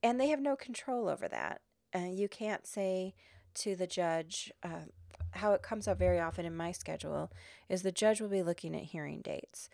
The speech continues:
and I'll have, um, a Monday through Friday schedule, and I'll be looking at my schedule, and I have court all day Monday, a hearing in the morning, a hearing in the afternoon. Same with Tuesday. Wednesday, there's no court.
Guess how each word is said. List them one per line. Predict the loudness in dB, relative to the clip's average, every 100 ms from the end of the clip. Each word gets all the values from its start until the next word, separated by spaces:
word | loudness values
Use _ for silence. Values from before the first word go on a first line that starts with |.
| -20 -20 -6
and | 0 2
I'll | 4 2
have, | 2 0 2 2 2 0 -4 -10 -6
um, | -4 -2
a | 0
Monday | 2 2 0
through | -2 -4
Friday | -2 0 0
schedule, | -2 -2 -4 -2 -4 -4 -6 -18 -20 _
and | -2
I'll | 0
be | 0
looking | 0 0 2
at | 0
my | 0 -4
schedule, | -2 -2 0 2 2 0 -8 _ _
and | -2 0 0 -4 -8 -20 -20 _
I | -2
have | -2 0
court | 4 4 2 -4
all | -2
day | 0 0
Monday, | 0 -2 -4 -6 _ _ -14
a | -12
hearing | -6 -4 -2 -2
in |
the | 0
morning, | 0 0 0 -2
a |
hearing | 0 0 0
in | 0
the | -2
afternoon. | -4 -6 -4 -4 -6 -12 -20 -20 _
Same | -4 -2 0
with | 0
Tuesday. | 0 -2 0 0 -2 -4 _ _ _ -4
Wednesday, | 2 4 4 2 4
there's | 2 2
no | 0
court. | 2 2 2